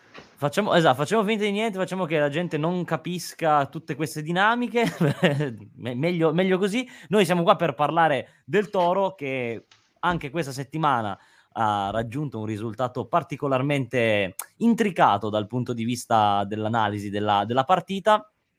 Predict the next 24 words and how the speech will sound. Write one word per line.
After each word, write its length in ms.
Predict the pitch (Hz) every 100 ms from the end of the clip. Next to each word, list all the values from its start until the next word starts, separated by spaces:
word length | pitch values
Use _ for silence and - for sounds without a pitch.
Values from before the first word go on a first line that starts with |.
| _ -
Intanto 300 | 139 110 95
salutiamo 420 | 92 90 107 98
tutti 220 | - - 92
quelli 180 | 95
che 100 | 87
ci 100 | -
stanno 380 | - 95 95 87 _ - _
già 140 | - 104
salutando 400 | 104 101 113 110
in 80 |
chat. 240 | 104 110 -
Ciao, 260 | 110 107
End. 340 | 127 185 208 220 - - - - -
Ehm, 880 | 156 147 139 135 131 127 123 117 - _ _ _ -
un 140 | 247
Toro 180 | 226 202
che 100 | 185
ha 40 | 151
pareggiato 520 | 185 175 139 107 117
a 140 | 175
Frosinone 800 | - 165 156 214 139 120 131 131 127
zero 280 | 120 151 156
a 100 | 143
zero, 500 | 131 104 120 -